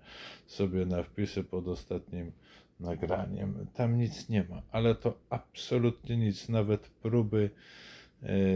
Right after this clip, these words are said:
podejścia do odpowiedzi, do rozwiązania, e, tych kwestii, które żeśmy wczoraj poruszali, które teraz w skrócie przypomniałem, nie?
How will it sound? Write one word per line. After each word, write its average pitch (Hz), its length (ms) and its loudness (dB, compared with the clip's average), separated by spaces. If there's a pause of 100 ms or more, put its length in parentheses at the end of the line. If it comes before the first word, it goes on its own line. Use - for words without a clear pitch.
(360)
podejścia 104 1080 2
do 98 320 2
odpowiedzi, 98 720 0
do 98 140 0
rozwiązania, 92 880 2 (680)
e, 92 600 0 (1400)
tych 104 220 -2
kwestii, 98 420 -4
które 98 300 0
żeśmy 90 240 -4
wczoraj 92 360 -2
poruszali, 90 680 -4
które 90 300 -6
teraz 87 340 -6
w - 100 -20
skrócie - 480 -10
przypomniałem, 87 840 -10 (100)
nie? 113 200 -2